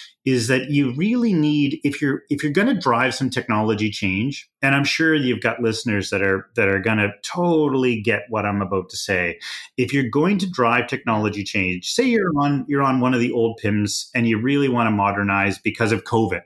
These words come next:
You've seen everything that's happened. You felt the pressure to be able to work from home. You didn't have the ability to do that because you don't have remote access, or it was too complicated, or it was gonna be a bunch more money. So you've, you've felt this pain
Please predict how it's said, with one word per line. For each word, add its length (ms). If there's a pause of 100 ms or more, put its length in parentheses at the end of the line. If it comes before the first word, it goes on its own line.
(100)
You've 160
seen 340
everything 300
that's 180
happened. 580 (320)
You 140
felt 380
the 80
pressure 400
to 80
be 160
able 180
to 80
work 280
from 180
home. 480 (260)
You 180
didn't 280
have 280
the 140
ability 480
to 80
do 300
that 300
because 360
you 80
don't 160
have 280
remote 300
access, 640
or 120
it 80
was 120
too 200
complicated, 840
or 140
it 40
was 100
gonna 200
be 120
a 60
bunch 340
more 120
money. 420 (540)
So 140
you've, 380
you've 240
felt 400
this 180
pain 580